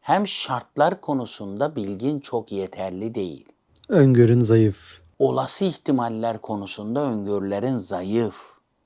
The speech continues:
Speaker 1: Bu kadar eksiklerin varken sen oturup o şeyle ilgili kader planı mı yazıyorsun?
Speaker 2: Bu kadar kontrol takıntısı olmamalı.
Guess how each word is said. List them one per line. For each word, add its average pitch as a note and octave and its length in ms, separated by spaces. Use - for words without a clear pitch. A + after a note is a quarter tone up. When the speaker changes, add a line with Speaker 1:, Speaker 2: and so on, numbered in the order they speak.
Speaker 1:
Bu D3+ 240
kadar D3 480
eksiklerin B2 880
varken G#2+ 680
sen A2+ 400
oturup A2 680
o G#2+ 120
şeyle A2+ 460
ilgili G2+ 380
kader G#2 440
planı F#2+ 360
mı A3 80
yazıyorsun? - 680
Speaker 2:
Bu C3+ 140
kadar C3+ 300
kontrol C#3+ 480
takıntısı B2 540
olmamalı. A2+ 440